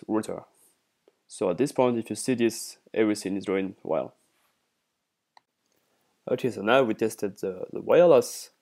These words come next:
uh, shield, and we'll now test our, um, hardware system for the, the small push button. And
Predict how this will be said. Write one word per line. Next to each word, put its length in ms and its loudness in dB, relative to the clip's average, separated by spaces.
uh, 200 2
shield, 480 0
and 340 -6
we'll 200 0
now 180 6
test 440 -6
our, 500 2
um, 180 -8
hardware 600 4
system 500 -6
for 240 2
the, 400 -2
the 100 -12
small 260 2
push 240 -4
button. 320 -10
And 340 -10